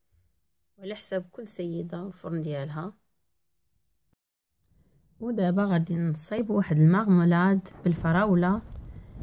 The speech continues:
غادي ناخذ واحد الكاسرونة، نضيفوا عليها واحد ميتين وخمسين غرام ديال الفراولة، نصف كأس ديال السكر سنيدة، ونصف كأس من الماء. غادي نخليوهم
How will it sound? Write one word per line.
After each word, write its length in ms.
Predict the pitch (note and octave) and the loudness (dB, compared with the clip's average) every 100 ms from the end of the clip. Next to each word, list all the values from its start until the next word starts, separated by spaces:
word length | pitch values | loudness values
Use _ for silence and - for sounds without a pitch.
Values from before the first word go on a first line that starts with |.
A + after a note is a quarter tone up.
| - | -10
غادي 200 | D#3 D#3 | -8 -4
ناخذ 420 | F3 E3 A3 A#3+ A3 | -2 0 0 -2 -4
واحد 220 | G#3+ G3 | -4 -6
الكاسرونة، 880 | G3 F#3+ F3+ F3+ F3+ E3+ F3+ A3+ - _ _ E3+ | -8 -10 -10 -10 -8 -8 -8 -10 -14 _ _ -12
نضيفوا 460 | E3 D#3 A3 G#3 | -8 -8 -10 -10
عليها 260 | F3 F3+ E3+ | -8 -6 -6
واحد 400 | E3 E3+ F3 F3 | -6 -8 -12 -10
ميتين 360 | E3 D#3+ B3+ | -8 -10 -10
وخمسين 440 | C#4 A#3 G3+ G#3 F#3+ | -12 -10 -10 -6 -6
غرام 260 | F#3+ F#3 | -4 -6
ديال 140 | F3+ F3 | -6 -8
الفراولة، 720 | E3+ - F3 A#3 F3+ F3 G#3+ _ - - _ - - - - _ _ - | -10 -10 -10 -6 -6 -6 -8 _ -16 -16 _ -20 -20 -20 -20 _ _ -14
نصف 320 | G3+ C4+ - | -12 -12 -18
كأس 320 | - A3+ - | -16 -16 -14
ديال 160 | - F#3+ | -8 -8
السكر 320 | F#3 - - | -8 -12 -14
سنيدة، 760 | F#3 - E3+ D#3+ D#3 F3 G3 A#3 - - - | -12 -8 -6 -4 -4 -6 -6 -8 -14 -20 -8
ونصف 400 | F3 F3+ A#3+ - | -2 0 -2 -10
كأس 380 | - - - - | -16 -16 -12 0
من 180 | F#3 E3+ | 2 4
الماء. 500 | D#3+ E3+ E3+ F#3 - - - - - - - - - - - _ - F#3+ | 2 0 0 -2 -6 -12 -12 -12 -12 -14 -20 -20 -20 -20 -20 _ -20 -10
غادي 220 | E3 E3+ | -8 -6
نخليوهم 840 | E3+ - E3 F#3+ C#4 G#3 A3+ A#3 | -6 -8 -8 -6 -8 -8 -12 -12